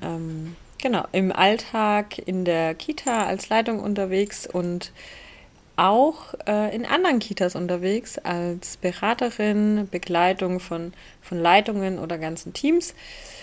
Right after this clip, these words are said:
und begegne wirklich vielen Themen auf ganz unterschiedliche Weise und merke, dass sich vieles, vieles, ähm,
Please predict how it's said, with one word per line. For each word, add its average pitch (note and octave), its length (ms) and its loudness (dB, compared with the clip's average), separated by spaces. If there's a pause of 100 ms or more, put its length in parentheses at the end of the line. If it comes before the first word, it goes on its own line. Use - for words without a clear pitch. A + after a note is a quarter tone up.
(300)
und G3+ 920 2 (580)
begegne D4 680 0 (580)
wirklich B3 320 2
vielen F#3+ 640 0
Themen F3+ 540 2 (1120)
auf F#3 180 2
ganz A3+ 220 6
unterschiedliche A#3+ 680 0
Weise C4+ 380 2 (1040)
und G#3+ 160 2
merke, G3 360 2
dass G#3 200 0
sich - 160 -6
vieles, B3+ 440 2
vieles, G#3+ 640 0
ähm, F#3 680 -4